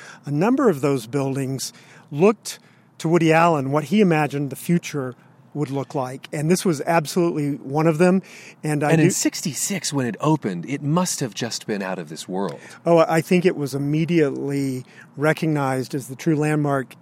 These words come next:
Speaker 1: it is. I think that's evidenced by the fact that, in fact, in nineteen seventy-three, just seven years after it was built, it became a Denver landmark. That's highly unusual. Usually,
Speaker 2: Huh.
Speaker 1: we wait thirty to fifty years to be sure we really understand the architectural significance of a particular structure.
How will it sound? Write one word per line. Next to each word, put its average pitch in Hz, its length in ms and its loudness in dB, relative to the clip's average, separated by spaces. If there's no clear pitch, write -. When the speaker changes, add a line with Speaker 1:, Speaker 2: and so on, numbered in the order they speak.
Speaker 1:
it 135 160 -2
is. 147 240 2
I 143 80 -2
think 202 180 2
that's 165 200 0
evidenced 175 460 4
by 139 120 0
the 131 100 -4
fact 135 300 -4
that, 139 100 -4
in 139 100 -4
fact, 156 400 2
in 180 180 4
nineteen 147 420 0
seventy-three, 135 1000 0
just - 420 2
seven 180 360 4
years 139 200 0
after 135 340 0
it 117 80 -4
was 123 140 -14
built, 151 380 -2
it 202 160 6
became 170 360 2
a 147 40 0
Denver 143 320 -2
landmark. 135 440 -2
That's 190 220 -4
highly 247 300 2
unusual. 160 500 2
Usually, 220 520 2
Speaker 2:
Huh. 135 80 0
Speaker 1:
we 180 160 4
wait 175 240 4
thirty 175 460 2
to 143 80 -4
fifty 170 320 0
years 170 340 4
to 151 100 -8
be 143 100 -2
sure 165 220 -2
we 151 140 0
really 165 320 2
understand 147 520 2
the 135 80 2
architectural 135 640 -4
significance 135 760 -4
of 127 120 -6
a 139 100 -2
particular - 580 -4
structure. 151 460 -2